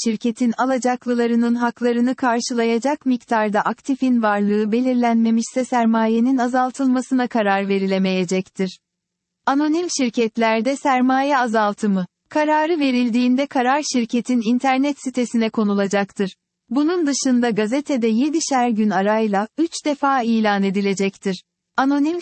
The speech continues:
şirketlerde sermaye azaltımı ilanında alacaklılara alacaklarını bildirerek bunların ödenmesini veya teminat altına alınmasını isteyebilecekleri belirtilir.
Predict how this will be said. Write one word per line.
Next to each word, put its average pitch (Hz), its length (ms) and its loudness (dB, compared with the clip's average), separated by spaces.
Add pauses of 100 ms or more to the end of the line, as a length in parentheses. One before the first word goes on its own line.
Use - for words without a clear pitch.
(100)
şirketlerde 240 760 0
sermaye 233 600 2
azaltımı 254 580 0
ilanında 226 640 2
alacaklılara 233 840 0
alacaklarını 208 800 0
bildirerek 226 640 0
bunların 233 480 0
ödenmesini 208 800 0
veya 320 320 0
teminat 262 540 0
altına 233 420 0
alınmasını 240 640 0
isteyebilecekleri 202 1120 -2
belirtilir. 196 640 -2